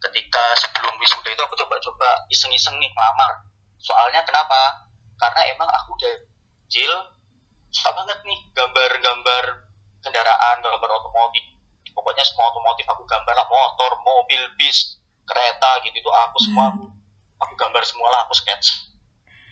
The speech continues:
Speaker 1: Suka banget aku gambar-gambar itu. Nah, itu gara-gara aku lihat iklan di websitenya New Armada itu sebelum wisuda, pas sebelum wisuda itu aku langsung nyoba, nyoba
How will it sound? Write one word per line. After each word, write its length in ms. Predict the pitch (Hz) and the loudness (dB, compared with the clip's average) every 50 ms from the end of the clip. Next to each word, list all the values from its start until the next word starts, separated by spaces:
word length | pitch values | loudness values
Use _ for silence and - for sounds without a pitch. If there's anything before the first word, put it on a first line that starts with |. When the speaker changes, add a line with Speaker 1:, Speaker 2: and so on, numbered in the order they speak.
| - - - | -20 -20 -8
Speaker 1:
Suka 120 | - - 107 - | -4 -2 0 0
banget 220 | 107 - - - | 0 -2 -4 -8
aku 120 | - - - - | -12 -14 -8 -6
gambar-gambar 420 | 104 - - - - - - - - | -6 -6 -6 -8 -10 -10 -12 -12 -12
itu. 180 | - - - - - _ _ _ _ _ _ _ - | -14 -18 -18 -18 -18 _ _ _ _ _ _ _ 2
Nah, 100 | - - - | 2 2 4
itu 120 | - - 151 | 2 0 -4
gara-gara 480 | 143 131 117 120 117 123 120 117 120 120 117 - 117 | -2 -2 -2 -2 -2 -2 0 2 4 4 4 4 2
aku 140 | - 131 - | 0 -2 -4
lihat 300 | 123 123 120 - - - - | -2 -2 -2 -2 -4 -8 -10
iklan 420 | - - - - 147 147 - - - - - | -10 -8 -2 0 2 2 2 2 0 -6 -10
di 80 | 127 123 | -10 -6
websitenya 680 | 117 113 113 - - - - _ _ _ 120 120 120 120 - - - - - | -4 -4 -2 -2 -4 -6 -8 _ _ _ 2 4 4 6 4 4 2 -2 -6
New 140 | - 110 117 | -6 -2 0
Armada 400 | 117 113 113 117 120 117 113 110 | 0 2 2 2 2 2 0 -2
itu 220 | 131 127 127 123 123 120 120 - - - - - - | -2 0 0 0 2 0 -2 -6 -10 -16 -20 -20 -18
sebelum 300 | - - - 123 117 - | -16 -14 -12 -10 -6 -2
wisuda, 500 | - - - - - 135 131 131 131 - | -2 -2 -2 -2 -2 0 0 0 0 0
pas 100 | 185 190 | 0 0
sebelum 300 | 180 - - 131 - - | 0 -2 -4 -6 -6 -4
wisuda 600 | - - - - - - _ _ - - 123 123 139 - - - - - - _ _ | -6 -6 -6 -10 -14 -20 _ _ -2 0 2 2 2 0 -4 -10 -20 -20 -20 _ _
itu 100 | - - | -4 -2
aku 120 | 151 - | 0 2
langsung 220 | 165 147 - - - | 0 0 0 -2 -2
nyoba, 380 | 135 139 139 147 135 135 - - | -2 -2 2 4 4 4 2 0
nyoba 240 | - 113 113 - 117 | -6 -10 -4 -2 -2